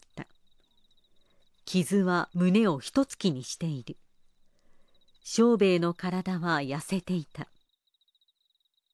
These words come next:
蚊帳は外しましたが、伊勢蔵は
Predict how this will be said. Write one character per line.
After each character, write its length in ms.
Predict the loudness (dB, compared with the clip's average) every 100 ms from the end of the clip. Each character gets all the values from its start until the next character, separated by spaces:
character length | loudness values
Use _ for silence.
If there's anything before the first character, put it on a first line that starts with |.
| _ _ _ _ _ _ _ _ _ _ _ -20 _
蚊 240 | 0 2 2
帳 160 | 2
は 180 | 2 0
外 280 | 0 0 0
し 160 | 0 0
ま 120 | 0
し 100 | 0
た 120 | 0
が、 340 | 0 0 -4 _ _ _ _ -20 -20 -20 _ _ _ _ _ _ _ -20 _ _ -20 -6
伊 100 | -2
勢 160 | 2 4
蔵 240 | 4 4
は 240 | 2 0